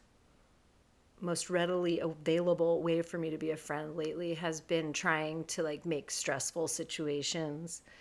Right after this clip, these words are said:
into more fun, um, you know, just optimistic <laughs> situations.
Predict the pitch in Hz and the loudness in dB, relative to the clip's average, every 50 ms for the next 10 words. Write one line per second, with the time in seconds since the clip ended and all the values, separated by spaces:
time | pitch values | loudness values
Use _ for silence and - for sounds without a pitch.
0 | - - - - - - - 196 190 185 180 175 180 170 175 - - 180 165 160 | -20 -20 -20 -20 -16 -2 2 2 4 4 2 2 0 0 0 2 4 4 6 6
1 | 160 160 156 160 160 160 160 160 - - - - - 175 175 165 160 156 151 151 | 4 4 4 4 4 4 2 0 -2 -4 -10 -8 -4 -2 0 0 0 0 0 0
2 | 151 147 156 156 - - - - 165 160 151 151 147 147 156 156 156 156 147 - | -2 -4 -4 -6 -8 -12 -2 0 0 0 0 0 -2 -4 -6 -8 -8 -10 -12 -12
3 | - - 160 156 143 123 113 117 - - - - - - - _ _ _ _ _ | -12 -8 -6 -4 -4 -4 -6 -8 -10 -14 -16 -18 -20 -20 -20 _ _ _ _ _
4 | _ _ _ _ - _ _ _ _ _ _ _ _ _ _ _ _ _ _ _ | _ _ _ _ -20 _ _ _ _ _ _ _ _ _ _ _ _ _ _ _
5 | _ _ _ _ _ _ _ _ _ _ _ _ _ _ _ _ _ _ _ _ | _ _ _ _ _ _ _ _ _ _ _ _ _ _ _ _ _ _ _ _
6 | _ _ _ _ _ _ _ _ _ - - 160 147 131 160 170 - - 170 165 | _ _ _ _ _ _ _ _ _ -4 -2 -2 0 -2 -4 -6 -6 -2 0 0
7 | 160 - - - - - _ _ _ _ _ _ _ _ _ _ _ - - - | 0 0 -4 -8 -10 -14 _ _ _ _ _ _ _ _ _ _ _ -20 -20 -20
8 | - - _ - 208 214 - - 196 180 170 165 - - - - - - - - | -20 -14 _ 2 2 4 4 0 0 0 0 -2 -2 -4 -2 -2 -4 -4 -2 -2
9 | - - - 277 247 - - - 233 - 226 233 226 - - 240 233 - 262 285 | 2 6 8 8 10 10 10 12 12 12 12 12 10 8 8 6 6 6 4 2
10 | - - - | 0 -2 -8